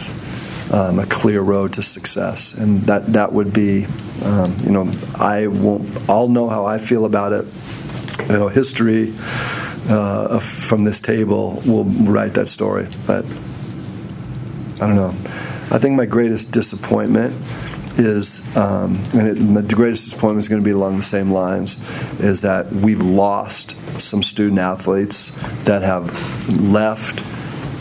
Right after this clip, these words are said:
or quit, or they're here but they gave up the ghost, and, uh,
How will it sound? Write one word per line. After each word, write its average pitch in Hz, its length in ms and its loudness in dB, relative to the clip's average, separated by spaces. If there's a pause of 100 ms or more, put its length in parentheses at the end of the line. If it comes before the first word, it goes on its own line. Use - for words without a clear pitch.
(320)
or 104 200 2
quit, 104 580 0 (960)
or 95 460 2 (1500)
they're 104 160 0
here 110 480 2
but 98 140 0
they 98 320 0 (200)
gave 104 260 4
up 98 100 0
the - 100 -2
ghost, 101 600 0 (880)
and, 95 400 2
uh, 80 340 0